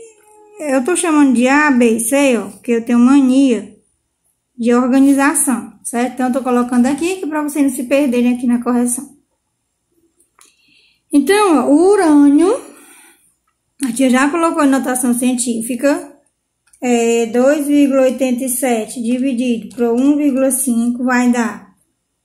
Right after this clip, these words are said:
um vírgula noventa e um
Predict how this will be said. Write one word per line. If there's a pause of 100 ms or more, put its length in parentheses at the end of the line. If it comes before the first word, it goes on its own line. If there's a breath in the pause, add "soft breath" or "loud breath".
(500)
um
vírgula (240)
noventa
e
um